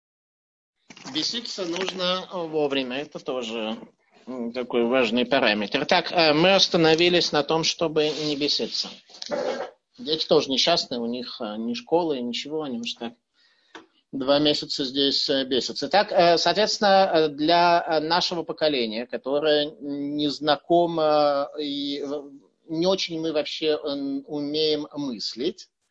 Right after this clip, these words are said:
В чём проблема нашего мышления? Сейчас мы скажем. Э, евре-, э, еврейские психологи нерелигиозные говорят, что, э, наша проблема в том, что мы представляем из себя мусорную корзинку.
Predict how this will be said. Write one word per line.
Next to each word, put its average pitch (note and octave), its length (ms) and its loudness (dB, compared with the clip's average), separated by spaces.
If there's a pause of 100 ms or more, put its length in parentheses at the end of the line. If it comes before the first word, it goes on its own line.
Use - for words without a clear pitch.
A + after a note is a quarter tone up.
(1040)
В - 60 -18
чём F#3 200 4
проблема E3+ 640 2
нашего D3 480 -2
мышления? G3+ 520 -2
Сейчас F3 360 -6
мы E3 80 -6
скажем. A2 400 -6
Э, D3 540 0 (200)
евре-, E3 300 -2
э, E3 320 2
еврейские F#3 560 0
психологи F#3 520 0
нерелигиозные C#3 880 -4 (360)
говорят, D3 540 0
что, D#3+ 500 0
э, C#3 260 -2
наша D3 260 -10
проблема D#3+ 460 -2
в - 60 -14
том, G#3+ 180 -4
что E3+ 200 -10
мы E3 140 -8
представляем C#3 680 -6
из C3+ 120 -8
себя D#3+ 320 -6
мусорную D3+ 560 -8
корзинку. G#2 640 -12